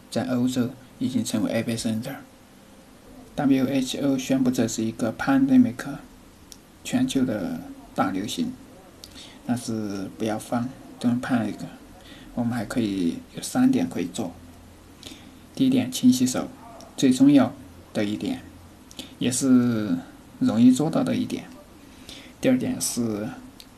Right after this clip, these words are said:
尽量待在家里，没有事不要到处跑。第三点，保持距离，保持距离。第四点，戴口罩的问题。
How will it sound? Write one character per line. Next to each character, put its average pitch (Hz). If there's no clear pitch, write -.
尽 131
量 123
待 120
在 123
家 113
里， 107
没 120
有 107
事 123
不 -
要 123
到 123
处 127
跑。 -
第 127
三 123
点， 101
保 104
持 -
距 127
离， 87
保 104
持 -
距 123
离。 87
第 131
四 131
点， 107
戴 139
口 123
罩 117
的 127
问 123
题。 -